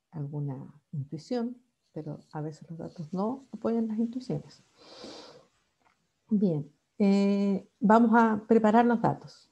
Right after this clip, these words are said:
¿ya? Para poder hacer este análisis. Em, un-, una primera pregunta que se hace cuando uno, eh, eh, analiza datos es si vamos a hacer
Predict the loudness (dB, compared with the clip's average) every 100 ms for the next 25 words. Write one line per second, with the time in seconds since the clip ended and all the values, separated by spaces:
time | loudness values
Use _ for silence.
0 | _ -4 -2 -2 -8 _ -8 -6 -4 -4
1 | -4 -4 -6 -6 -10 -16 -18 -20 _ _
2 | _ _ _ _ _ _ _ _ _ _
3 | _ _ _ _ -4 0 2 2 2 2
4 | 2 2 0 -2 _ _ _ _ _ _
5 | _ _ _ _ _ _ 4 4 4 2
6 | 2 2 0 0 -2 -2 0 -2 -4 -4
7 | -4 -4 -4 -2 -2 -4 -8 -4 -2 -2
8 | -2 -4 -8 -14 -12 -12 -16 -20 -20 -18
9 | -18 -20 _ _ _ _ _ _ _ _
10 | _ _ -12 -12 -14 -14 -10 -10 -10 -8
11 | -10 -8 -8 -6 -8 _ _ -10 -6 -6
12 | -6 -8 -8 -6 -6 -8 -8 -8 -8